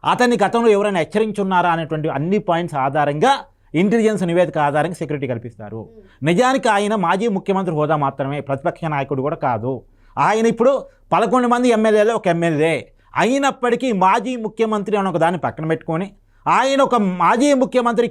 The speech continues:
కొడుకు అన్నదాన్ని కూడా ముందు పెట్టుకొని సెక్యూరిటీ కల్పిస్తున్నారు. జగన్మోహన్ రెడ్డి గారి ప్రభుత్వంలో చంద్రబాబు నాయుడు గారిని సెక్యూరిటీ కల్పించే విషయం ఎంత ఇబ్బంది పెట్టారో మనం చూసాం. నిజానికి చంద్రబాబు నాయుడు గారికి సె-, నిజంగా సెక్యూరిటీ కావాలి. ఎందుకంటే గతంలో మావోయిస్టులు కాల్పులు జరిపారు. అదే తిరుపతిలో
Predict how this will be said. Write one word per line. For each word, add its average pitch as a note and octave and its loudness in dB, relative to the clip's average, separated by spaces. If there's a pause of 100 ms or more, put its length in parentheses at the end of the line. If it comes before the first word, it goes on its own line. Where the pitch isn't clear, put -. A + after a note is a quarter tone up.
కొడుకు F3 2
అన్నదాన్ని A3 0
కూడా A3 2
ముందు E3+ -2
పెట్టుకొని G3 -2 (360)
సెక్యూరిటీ G3 2
కల్పిస్తున్నారు. C#3+ -4 (240)
జగన్మోహన్ B3+ 2
రెడ్డి A#3+ -4
గారి A3 2
ప్రభుత్వంలో A3 -2
చంద్రబాబు G#3 0
నాయుడు F#3+ -2
గారిని F3+ -2
సెక్యూరిటీ F#3 -2
కల్పించే F3 -4
విషయం E3 -6
ఎంత D3 -4
ఇబ్బంది F#3 -2
పెట్టారో E3 -4
మనం C#3+ -6
చూసాం. B2+ -6 (280)
నిజానికి A#3 2
చంద్రబాబు B3 4
నాయుడు F#3+ -2
గారికి G3+ 0
సె-, G3 -6
నిజంగా G#3 0
సెక్యూరిటీ D#3+ -4
కావాలి. B2 -2
ఎందుకంటే F3 -2 (460)
గతంలో B3+ 2
మావోయిస్టులు A#3+ 0
కాల్పులు A#3 -4
జరిపారు. F#3+ -8 (800)
అదే F3+ 4
తిరుపతిలో F#3+ 2